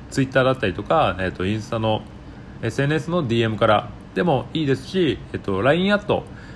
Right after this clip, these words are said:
これ、あの、また今後上げさせていただくんですけれども、あの、ブログの方に、あの、リンク貼ってありますので、あの、そちらから、あの、いつでも、僕が起きてれば、あの、連絡お返しさせていただくので、いつもどこでもいいので、あの、連絡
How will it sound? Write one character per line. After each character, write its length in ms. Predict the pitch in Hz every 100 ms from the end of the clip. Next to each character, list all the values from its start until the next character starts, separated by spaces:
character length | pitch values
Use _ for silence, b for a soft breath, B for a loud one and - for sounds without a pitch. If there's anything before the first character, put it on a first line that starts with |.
| B
こ 80 | 185
れ、 140 | 196 190
あ 140 | 165
の、 480 | 160 151 151 147 143 - - - - -
ま 120 | 139
た 100 | 147
今 180 | 170 165
後 320 | 165 147 139 -
上 100 | 139
げ 60 |
さ 100 | 139
せ 80 | 139
て 60 | 151
い 40 |
た 100 | 147
だ 100 | 151
く 100 | 156
ん 40 | 139
で 80 |
す 80 | -
け 80 | 95
れ 60 | 82
ど 100 | 87
も、 200 | 98 85
あ 60 |
の、 120 | 92
ブ 140 | 87 104
ロ 80 | 123
グ 100 | 139
の 120 | 143
方 180 | 147 113
に、 260 | 90 82 87
あ 80 |
の、 100 | 87
リ 120 | 90 107
ン 60 |
ク 220 | 104 107 - B B B
貼 80 | -
っ 40 | 110
て 100 | 120
あ 40 |
り 60 | 113
ま 100 | 117
す 80 |
の 120 | 104 101
で、 280 | 151 120 95
あ 80 | 120
の、 100 | 123
そ 120 | 156
ち 100 | 180
ら 100 | 175
か 80 | 170
ら、 240 | 160 - -
あ 120 | 127
の、 160 | 117
い 100 | 131
つ 120 | - 135
で 60 |
も、 140 | 95 80 - - - -
僕 180 | 135 151
が 80 | 175
起 80 | 180
き 20 |
て 80 | 226
れ 120 | 196
ば、 240 | 92 82 -
あ 120 | 110 98
の、 200 | 92 92
連 140 | 101
絡 360 | 101 95 101 95
お 80 | 101
返 180 | 107 101
し 60 |
さ 120 | - 98
せ 80 |
て 60 | -
い 60 | 101
た 100 | 107
だ 100 | 104
く 60 |
の 140 | 101 87
で、 200 | 90 -
い 60 |
つ 100 | 139
も 120 | 127
ど 80 | 123
こ 80 | 131
で 60 | 110
も 100 | 90
い 40 |
い 20 |
の 100 | 82
で、 220 | 80 82 80
あ 80 | 82
の、 140 | 82
連 120 | 92
絡 320 | 92 - 90